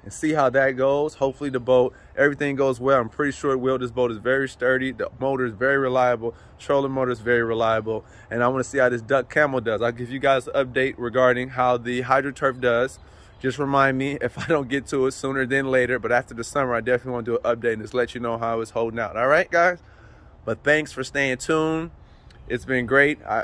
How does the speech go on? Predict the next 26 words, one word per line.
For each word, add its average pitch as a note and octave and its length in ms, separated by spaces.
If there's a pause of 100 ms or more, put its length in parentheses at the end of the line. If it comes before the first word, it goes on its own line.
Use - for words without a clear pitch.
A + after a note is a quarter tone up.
I've A#2 220
been B2 200
modifying C#3 600
this A#2+ 120
boat. C#3+ 280
So A#2+ 80
right C3 260
now, D3 140
at C3+ 260
this E3 180
point, D3+ 440 (240)
I'm A#2 100
officially C#3 460
complete C3 400
with A#2+ 160
all C3 180
the B2+ 100
mods B2 280
that A2+ 160
I B2+ 160
actually B2 320
wanted A#2 260
for A2+ 140
the G#2+ 80
boat, G2 260
guys. F#2+ 400